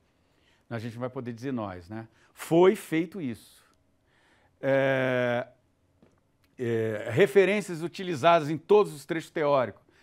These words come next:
Se eu tô tratando de uma teoria, ah, o ciclo P D C A é um instrumento, tá, nós temos que achar alguém que está definindo o que é o ciclo P D C A.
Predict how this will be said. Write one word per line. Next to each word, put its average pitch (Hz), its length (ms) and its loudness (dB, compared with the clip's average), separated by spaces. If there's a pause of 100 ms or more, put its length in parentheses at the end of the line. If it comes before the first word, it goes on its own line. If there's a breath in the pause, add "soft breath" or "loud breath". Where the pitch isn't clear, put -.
(180 soft breath)
Se - 120 -10
eu 180 40 -4
tô 220 140 -4
tratando 156 400 -4
de 117 100 -8
uma 123 120 -2
teoria, 127 640 -4 (920 soft breath)
ah, 110 880 -8
o 196 260 0
ciclo 185 400 -6
P 170 120 -4
D 151 120 -4
C 139 180 -6
A 156 260 4
é 151 160 0
um 175 120 -4
instrumento, 151 580 -4
tá, - 180 -10
nós 139 180 -8
temos 127 200 -10
que - 80 -10
achar 127 220 -10
alguém 127 500 -8
que - 120 -20
está - 200 -12
definindo 127 480 -6
o - 20 -12
que - 80 -16
é 113 40 -8
o 101 40 -10
ciclo 101 300 -18
P - 120 -20
D 104 140 -18
C 101 220 -14
A. 85 120 -14